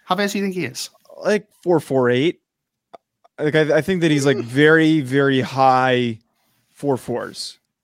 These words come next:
Speaker 2: 'Cause, like, he, when he accelerates, and I think when he's a top speed, he's fast. I don't know if I, four five just seems slow for him. And maybe it's just, like, the, <sighs> you know, the case of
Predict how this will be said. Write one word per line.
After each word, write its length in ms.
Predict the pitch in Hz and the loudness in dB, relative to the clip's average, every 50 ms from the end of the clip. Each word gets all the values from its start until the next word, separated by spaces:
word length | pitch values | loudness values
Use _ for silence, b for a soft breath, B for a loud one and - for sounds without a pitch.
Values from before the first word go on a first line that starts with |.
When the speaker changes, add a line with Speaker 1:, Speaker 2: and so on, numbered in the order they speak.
| _ - | _ -14
Speaker 2:
'Cause, 180 | - - 175 | -10 -4 0
like, 140 | 208 208 208 | 0 0 0
he, 280 | - 226 240 208 - - - | -2 -6 -6 -6 -8 -10 -6
when 160 | 190 208 226 | -4 -2 -2
he 80 | 247 | -2
accelerates, 640 | 226 - - - 320 294 262 226 175 147 139 131 - | -4 -4 -2 0 2 2 4 4 4 2 2 0 -2
and 80 | 156 156 | -4 -4
I 40 | 156 | -2
think 140 | 175 180 | -2 -2
when 80 | 180 180 | -2 -2
he's 100 | 170 143 | -4 -4
a 60 | 135 | -8
top 320 | - - - 165 151 - - | -8 -4 0 0 0 0 0
speed, 400 | - - - 160 165 160 151 131 | -6 -10 -8 -6 -6 -4 -4 -4
he's 180 | 127 113 - | -6 -8 -10
fast. 640 | - - 139 131 127 135 143 156 160 - - - _ _ _ _ _ _ _ _ _ _ _ | -8 -6 -2 0 0 0 0 -2 -2 -6 -8 -12 _ _ _ _ _ _ _ _ _ _ _
I 80 | - 214 | 0 2
don't 100 | 240 233 | 4 4
know 100 | 220 202 | 4 2
if 100 | 175 - | 2 2
I, 320 | 180 160 156 147 - - - _ _ _ _ _ _ _ _ _ _ - | 2 2 2 0 -2 -6 -12 _ _ _ _ _ _ _ _ _ _ 0
four 140 | 240 269 262 | 0 0 2
five 260 | - 233 214 196 175 | 4 4 4 4 2
just 160 | 147 151 - | 0 -2 -4
seems 200 | - 160 131 - | -4 -4 -6 -6
slow 340 | - - - 147 143 135 120 | -8 -6 -2 0 0 0 0
for 160 | - - 131 123 | -2 -6 -6 -4
him. 120 | 120 120 | -4 -4
And 80 | 127 143 | -4 -2
maybe 280 | 175 202 202 185 196 180 | 0 0 2 2 2 0
it's 140 | 160 - - | 0 -2 -4
just, 260 | - 160 143 - - | -6 -6 -6 -4 -2
like, 240 | 147 135 120 - _ | -4 -4 -4 -6 _
the, 300 | 139 135 131 123 123 160 _ _ _ _ _ _ _ _ _ _ _ _ _ _ _ _ _ _ _ _ _ _ _ _ _ _ _ - | -4 -2 -2 -2 -4 -6 _ _ _ _ _ _ _ _ _ _ _ _ _ _ _ _ _ _ _ _ _ _ _ _ _ _ _ -18
<sighs> 240 | 139 131 - - - | -16 -16 -16 -16 -14
you 160 | 131 139 151 | -10 -6 -4
know, 100 | 151 151 | -4 -4
the 100 | 135 139 | -4 -4
case 360 | - - 160 160 160 147 - | -6 -4 -4 -2 -2 -2 -2
of 320 | 160 147 131 117 110 123 | -2 -2 -2 -4 -8 -14